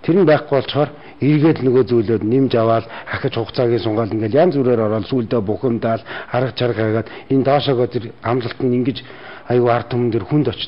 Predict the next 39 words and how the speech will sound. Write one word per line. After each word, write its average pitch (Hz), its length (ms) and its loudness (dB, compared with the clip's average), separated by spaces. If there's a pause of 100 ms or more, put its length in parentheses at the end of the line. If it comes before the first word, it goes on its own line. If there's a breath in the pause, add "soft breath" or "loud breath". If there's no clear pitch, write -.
тусч - 240 -6
байгаа 127 160 2
байхгүй. - 160 -20 (400 loud breath)
Тэгэнгүүт 156 320 4
хажуунаас 135 480 2
нь 143 80 4
энэ 143 160 4
дотор 127 240 0
хэн 139 240 2
явж 113 160 0
ийн 113 160 0
гэхлээр 143 240 0 (400 loud breath)
банк 113 240 -4
нь 151 80 4
л - 160 -2
авж 98 160 -6
байгаа. 95 240 -2 (400 loud breath)
Чамд 113 240 -2
өгсөн 104 320 -4
юм - 80 -6
чинь 113 160 -2
чи 117 80 0
ямар 107 240 -2
нэг 104 160 -2
юм 104 160 -2
үг 104 160 -4
эсвэл 95 240 -6
барьцаан 104 400 -4
чинь 110 160 -2
юм 104 240 -4
аавна 98 160 -6
гэд 127 160 -2 (320 loud breath)
амьдрал 123 480 0
яваад 104 240 -2
ирсэн. - 240 -14 (480)
Банк 113 200 -4
амьдрал 110 360 0
яваад 101 240 -4
байгаа. - 160 -10